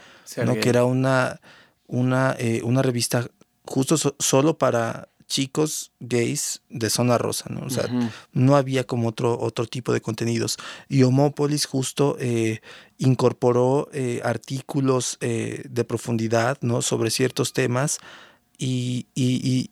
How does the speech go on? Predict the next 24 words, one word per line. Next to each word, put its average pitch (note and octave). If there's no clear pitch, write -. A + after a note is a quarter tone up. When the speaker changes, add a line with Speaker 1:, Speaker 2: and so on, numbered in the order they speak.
Speaker 2:
y C3+
los, B2
los B2
tratamientos C3+
que, B2+
que -
le B2
daban B2+
a, C3
a B2+
la A#2
información A#2
eran C3
también A#2
como B2+
en C3
un C3
lenguaje, B2+
eh, -
en B2+
un C3+
discurso C3+
muy, C3+
eh, A#2